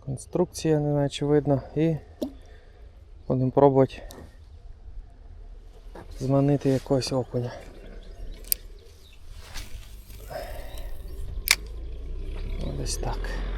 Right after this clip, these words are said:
Вже піднімається зілля, того вже будуть трошки зацепів. Але де зацепи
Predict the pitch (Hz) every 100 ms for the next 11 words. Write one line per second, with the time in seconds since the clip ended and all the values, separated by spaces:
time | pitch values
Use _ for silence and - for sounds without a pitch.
0 | - - - - - - - - - -
1 | - 143 139 135 135 139 135 131 120 139
2 | 131 175 202 208 - - - - - -
3 | - - - - - - - - 135 131
4 | 143 160 - - - - - - - -
5 | - - - - - - 135 135 135 147
6 | 139 139 143 135 139 - 135 135 - 143
7 | 127 127 - 127 135 135 151 143 139 180
8 | 175 190